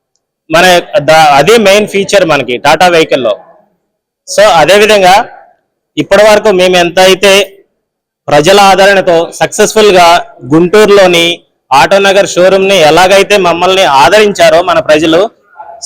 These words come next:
so ఇదే విధంగా ఈ సెకండ్ షోరూమ్ కూడా ఆదరిస్తారని మేము అనుకుంటున్నాము. అదే విధంగా బుకింగ్స్ కూడా ఇక ఈ రోజు నుంచి స్టార్ట్ అవుతాయండి. మా యొక్క వెహికల్స్, ఆ, స్టార్టింగ్ ప్రైస్ వచ్చే-, ప్రై-, ప్రైస్ వచ్చేసి ఐదు లక్షల అరవై వేల నుంచి మొదలవుతుందండి.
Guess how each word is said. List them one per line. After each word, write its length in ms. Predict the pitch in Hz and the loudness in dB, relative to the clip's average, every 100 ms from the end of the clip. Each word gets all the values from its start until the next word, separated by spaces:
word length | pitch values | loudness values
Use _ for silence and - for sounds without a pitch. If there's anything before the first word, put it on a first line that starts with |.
| 165 | -2
so 80 | 170 | 0
ఇదే 300 | 170 190 214 | 2 2 2
విధంగా 460 | 208 214 208 208 | 2 0 2 2
ఈ 200 | 208 196 | 2 0
సెకండ్ 380 | - 165 202 202 | -2 -4 -2 -2
షోరూమ్ 360 | 208 202 196 190 | 0 0 0 0
కూడా 160 | 185 | 2
ఆదరిస్తారని 920 | 165 160 180 170 185 175 165 175 214 - _ _ _ _ _ _ 156 | 2 2 0 -2 0 0 0 -2 -4 -8 _ _ _ _ _ _ -4
మేము 300 | 165 175 196 | 0 0 0
అనుకుంటున్నాము. 840 | 165 175 170 185 175 170 202 240 - _ _ _ _ _ _ _ _ _ 147 | 0 0 0 2 2 0 -2 -4 -14 _ _ _ _ _ _ _ _ _ -2
అదే 160 | 165 | 0
విధంగా 320 | 214 208 202 | 2 2 2
బుకింగ్స్ 440 | 196 165 208 208 208 | 0 0 0 0 2
కూడా 180 | 214 208 | 2 2
ఇక 160 | 175 | 0
ఈ 260 | 180 175 175 | 0 2 2
రోజు 200 | 175 175 | 2 0
నుంచి 200 | 180 185 | -2 -4
స్టార్ట్ 300 | - 160 170 | 0 0 0
అవుతాయండి. 580 | 175 170 165 160 185 240 _ _ _ - | 0 0 0 -2 -4 -4 _ _ _ -2
మా 100 | 165 | 0
యొక్క 220 | 180 175 | 0 0
వెహికల్స్, 720 | 170 180 190 214 175 185 196 226 - _ _ _ _ _ _ - | 0 0 0 0 0 0 0 -2 -8 _ _ _ _ _ _ -2
ఆ, 260 | 165 165 151 - | 0 0 -4 -12
స్టార్టింగ్ 460 | 156 - 170 185 196 | -6 -2 0 0 0
ప్రైస్ 380 | 196 190 190 175 | 0 0 0 -2
వచ్చే-, 140 | 175 | -4
ప్రై-, 520 | 180 - _ 156 165 | -4 -12 _ -2 0
ప్రైస్ 280 | 170 165 - | 0 -2 0
వచ్చేసి 400 | 196 - 170 170 | -2 0 -2 0
ఐదు 280 | 196 156 175 | 2 2 2
లక్షల 260 | 190 185 185 | -2 0 0
అరవై 220 | 165 170 | 0 0
వేల 160 | 170 | 0
నుంచి 280 | 175 175 165 | -2 -4 -4
మొదలవుతుందండి. 800 | 170 160 165 160 151 143 156 240 | 0 2 2 0 0 0 0 -2